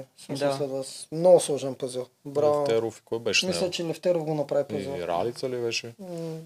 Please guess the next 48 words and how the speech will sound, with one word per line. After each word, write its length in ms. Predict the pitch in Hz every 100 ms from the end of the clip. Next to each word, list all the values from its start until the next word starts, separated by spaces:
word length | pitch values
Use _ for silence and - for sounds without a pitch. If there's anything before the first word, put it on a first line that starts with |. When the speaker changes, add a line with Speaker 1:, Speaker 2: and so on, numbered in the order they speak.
| 156 151 _ _ _ 208 202
Speaker 1:
и 200 | 208 214
мен 260 | 208 240 220
ми 60 |
остана 260 | 190 - 196
впечатление 400 | - 165 170 185
Speaker 2:
Да, 40 |
Speaker 1:
от 60 | 156
Speaker 2:
Левтеров 180 | 180 180
и 20 |
Speaker 1:
Левтеров, 140 | 170
Speaker 2:
някоя 220 | 165 156 160
Speaker 1:
но 40 |
Speaker 2:
жена 140 | 151 156
Speaker 1:
вече 60 |
не 60 | 143
мога 100 | 160
да 60 | 165
Speaker 2:
беше, 140 | -
Speaker 1:
се 100 | 127
Speaker 2:
да. 60 | -
Speaker 1:
сетя. 120 | 147
Speaker 3:
Че 120 | -
е 80 | 110
Ралица. 220 | 98 -
Speaker 2:
Никога. 200 | 139 -
Speaker 3:
Както 240 | 156 151 160
и 40 |
Speaker 1:
Да. 80 | 170
Speaker 3:
да 60 | 170
е 40 |
това. 120 | 165 160 _ _ _ - -
Да, 240 | 95 92 -
Еволата, 560 | 104 139 127 101 123
това 200 | 139 127
е 60 | 117
да 60 | 107
го 80 |
направи 320 | 110 - - 185
супер 240 | 180 160
Speaker 1:
Мгм. 80 | 156
Speaker 3:
трудно. 320 | 180 202 170 -
Даже 260 | 113 110 104
тогава 240 | 117 113
помня, 260 | 120 113 107
че 80 |
спорах 320 | - 117 110 -
с 100 | 104
Стоян. 360 | - 113 98